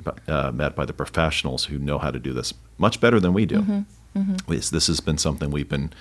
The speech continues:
Speaker 1: kind of dragged into this environment because there hasn't been anybody there. It's not been robust enough to treat the, the, those who are in crisis. And if we can build that system out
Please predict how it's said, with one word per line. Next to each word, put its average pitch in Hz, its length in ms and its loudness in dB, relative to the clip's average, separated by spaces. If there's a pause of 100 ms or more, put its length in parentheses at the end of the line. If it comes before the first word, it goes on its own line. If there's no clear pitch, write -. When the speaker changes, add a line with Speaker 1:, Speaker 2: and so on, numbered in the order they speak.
(400)
Speaker 1:
kind 82 140 4
of 76 60 0
dragged 78 380 4
into 85 180 6
this 76 200 2
environment 76 600 0
because 71 380 -2
there 69 100 -4
hasn't 76 300 2
been 71 180 -2
anybody 67 460 -2 (180)
there. 107 460 2
It's - 240 -4
not 82 180 2
been 73 120 -2
robust 69 440 0
enough 76 220 2
to - 80 -6
treat 71 320 -4 (680)
the, 73 300 0
the, 78 240 -2
those 76 280 0
who 73 140 0
are 71 140 2
in 57 60 -2
crisis. - 720 -2
And 71 180 -4
if 69 120 -8
we 80 100 0
can 76 140 -2
build 71 260 0
that 78 180 2
system 71 380 -2
out - 280 -2